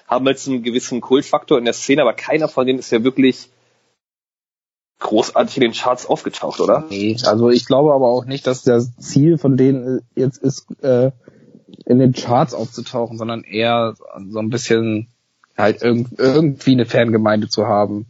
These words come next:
Speaker 1: Ja.
Speaker 2: Ich meine,
Speaker 1: Ja.
Speaker 2: ich find's, ich find's aber trotzdem ganz lustig, was teilweise aus den Leuten geworden ist. Ich meine, Guck dir Esther an zum Beispiel. Der wurde damals von jedem gehasst und wurde trotz-, es war trotzdem ein guter Rapper.
Speaker 1: Der hatte ein Signing, äh, beim Label von Baba Saad.
Speaker 2: Genau, bei Halunkenbande hat der, wurde
Speaker 1: Richtig.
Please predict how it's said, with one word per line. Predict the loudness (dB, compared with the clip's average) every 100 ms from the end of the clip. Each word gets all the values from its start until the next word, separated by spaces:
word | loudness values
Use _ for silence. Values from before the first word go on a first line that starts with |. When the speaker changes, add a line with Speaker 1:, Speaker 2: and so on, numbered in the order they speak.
| _ _ _
Speaker 1:
Ja. | -10 -8
Speaker 2:
Ich | -4
meine, | 0 0 2
Speaker 1:
Ja. | 4 4
Speaker 2:
ich |
find's, | 2 2 0
ich | -2
find's | 0 2
aber | 2
trotzdem | 0 0 2
ganz | 2 2
lustig, | 0 0 -2
was | -2 -2
teilweise | 0 2 2 2
aus | 2 0
den | 0
Leuten | 2 0 0
geworden | -2 2 2 2
ist. | -4 -6
Ich | -4
meine, | -2 -2 -6 _ _ _ _ _
Guck | -2 2
dir | 2
Esther | 2 0 2 2
an | 2 -2
zum | -6 -2
Beispiel. | -2 -2 -2 -2 -2
Der | -2
wurde | 0 2
damals | 2 2 0
von | -4
jedem | 0 0 2
gehasst | 2 0 0 -2 -4
und | -6 -2
wurde | -2
trotz-, | -2 -6 -6
es | -6 -2 0
war | 0
trotzdem | 0 0 0
ein | 2
guter | 2 4
Rapper. | 2 2 2 0 -2 -2
Speaker 1:
Der | 0
hatte | 0
ein | 0
Signing, | 0 0 2 2 0
äh, | 2 4 4 2 0
beim | 0 2
Label | 0 0
von | -4 0
Baba | 0 2 -2
Saad. | 0 -2 -2 -8 _ _ -4
Speaker 2:
Genau, | 0 2 2
bei | 2 2
Halunkenbande | 2 2 0 0 0 2 0
hat | 2
der, | 2 2 0
wurde | 0
Speaker 1:
Richtig. | 0 0